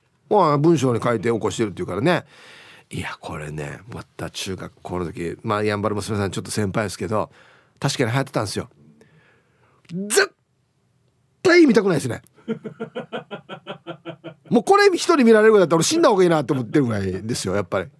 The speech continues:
それ、当時書いててみんな絶対そうだと思うんですけど。もう、もうこれ見られたらもう終わりだよ。本当に。終わりです。終了。<laughs>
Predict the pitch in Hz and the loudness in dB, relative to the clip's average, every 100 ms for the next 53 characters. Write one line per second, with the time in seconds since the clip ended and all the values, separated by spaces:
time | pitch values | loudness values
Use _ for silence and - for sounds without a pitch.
0 | _ 220 202 185 165 240 - 247 190 - | _ 4 4 2 -6 -2 2 4 4 2
1 | 165 143 143 139 202 240 220 165 185 185 | 2 0 2 2 4 2 2 0 2 2
2 | 139 123 95 107 95 - 165 - 165 - | 2 -4 -6 -6 -8 -10 -14 -14 -16 -2
3 | 226 254 349 403 359 214 202 214 247 330 | 2 4 4 6 6 6 4 4 4 4
4 | 381 370 359 - 165 196 226 220 180 165 | 4 4 0 -4 0 0 2 2 2 -2
5 | - 202 240 302 208 - - 214 233 226 | -12 0 4 4 2 -4 -4 0 4 4
6 | 196 - _ 190 | 2 -2 _ -20